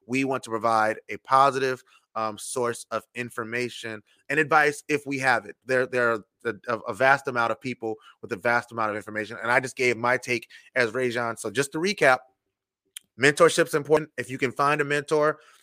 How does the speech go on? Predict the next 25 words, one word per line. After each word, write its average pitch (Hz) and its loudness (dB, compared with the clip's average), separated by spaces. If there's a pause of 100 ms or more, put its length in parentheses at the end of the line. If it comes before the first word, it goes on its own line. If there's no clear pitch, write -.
somebody 143 2
positive 143 2
in 135 -4
that 127 -4
to, 135 -6
to 120 -8
put 139 -4
into 127 -12
that 131 0
child's 120 2
life, 135 2 (440)
um, 117 0 (420)
in 139 4
addition 147 2
to 180 0
the 139 2
already 151 8
positive 139 2
atmosphere 135 0
that 117 -6
you 135 -4
have 120 2
in 117 -8
your 120 -4
home, 135 -2